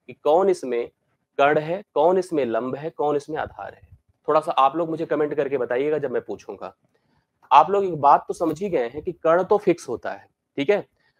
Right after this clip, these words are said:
कर्ण तो फिक्स होता है, मतलब हाइपोटेन्यूज फिक्स होता है, इसमें कोई दिक्कत नहीं, ये तो आपका एसी ही एसी होना है, इस पे भी एसी होना है, इस पे भी एसी होना है। But अगर हम,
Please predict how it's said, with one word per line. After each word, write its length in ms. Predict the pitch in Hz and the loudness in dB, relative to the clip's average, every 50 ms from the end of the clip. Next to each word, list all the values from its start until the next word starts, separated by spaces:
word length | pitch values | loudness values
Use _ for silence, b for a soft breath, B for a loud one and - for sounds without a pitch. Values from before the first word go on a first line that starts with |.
| _ _ - | _ _ 4
कर्ण 180 | 151 156 165 | 4 6 6
तो 140 | 160 202 196 | 4 2 0
फिक्स 280 | - - 180 180 - 180 | 0 0 -2 -2 -2 -2
होता 240 | 165 160 - 160 | -2 0 0 -2
है, 80 | 165 185 | -2 -2
मतलब 300 | 185 151 135 151 156 147 | -4 -4 -4 -4 -4 -4
हाइपोटेन्यूज 540 | - 135 139 147 185 180 185 175 175 170 - | -2 -4 -4 -4 -4 -4 -4 -4 -4 -4 -6
फिक्स 220 | - 143 - - - | -8 -10 -10 -10 -10
होता 240 | 120 117 117 113 113 | -10 -8 -8 -8 -8
है, 180 | 131 156 180 - _ _ _ _ _ _ - | -10 -12 -16 -16 _ _ _ _ _ _ -10
इसमें 240 | 139 147 - 196 190 | -8 -4 -4 -4 -2
कोई 220 | - 156 156 165 | 0 0 0 0
दिक्कत 280 | 170 165 - - 165 165 - | -2 -4 -4 -6 -6 -4 -4
नहीं, 100 | 196 190 | -2 -2
ये 60 | 170 | -2
तो 120 | 160 165 151 | -2 -2 -2
आपका 260 | 131 127 - - 160 - | -2 -2 -4 -8 -10 -8
एसी 260 | 117 113 107 - 135 135 | -8 -10 -8 -10 -12 -8
ही 180 | 135 160 151 120 | -6 -6 -6 -6
एसी 200 | 110 101 - 113 | -8 -10 -12 -12
होना 240 | 117 113 117 123 127 | -10 -8 -6 -6 -8
है, 160 | 131 165 175 | -8 -8 -8
इस 120 | 143 - - | -10 -8 -6
पे 120 | - 165 | -6 -6
भी 140 | 160 165 165 | -4 -2 -2
एसी 220 | 165 156 - 175 170 | -4 -2 -4 -6 -6
होना 220 | 165 165 160 175 | -4 -4 -4 -6
है, 80 | - - - | -6 -8 -12
इस 120 | - - | -18 -14
पे 120 | - - | -14 -14
भी 180 | 107 104 - 104 | -14 -14 -16 -20
एसी 200 | 92 - _ _ | -20 -20 _ _
होना 240 | _ _ _ _ _ | _ _ _ _ _
है। 60 | _ _ _ _ _ _ _ _ _ _ _ _ _ _ _ | _ _ _ _ _ _ _ _ _ _ _ _ _ _ _
But 160 | - 147 139 170 | 2 4 4 6
अगर 180 | 170 202 214 | 4 4 4
हम, 260 | 214 220 214 196 147 | 2 0 -2 -6 -6